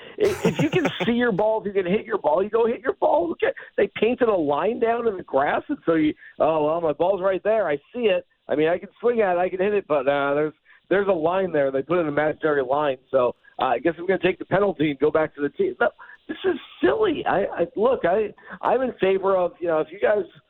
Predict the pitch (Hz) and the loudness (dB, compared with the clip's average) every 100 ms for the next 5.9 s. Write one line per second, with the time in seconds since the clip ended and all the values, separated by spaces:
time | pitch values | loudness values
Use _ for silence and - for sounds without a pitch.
0 | _ _ 151 147 165 - 175 196 196 180 | _ _ 0 2 0 0 0 2 2 0
1 | 165 160 165 165 165 160 - _ _ - | 0 0 0 0 0 -2 -8 _ _ 0
2 | 165 156 185 214 202 156 156 202 226 180 | 0 2 0 0 -2 -2 0 0 2 0
3 | 147 143 180 175 175 170 - 170 170 - | 0 0 0 2 0 -2 -2 0 0 0
4 | 156 170 180 185 202 180 165 208 147 - | 0 0 0 0 2 0 0 -2 -4 -6
5 | - - 165 202 139 160 180 185 | -20 -2 0 2 0 0 0 0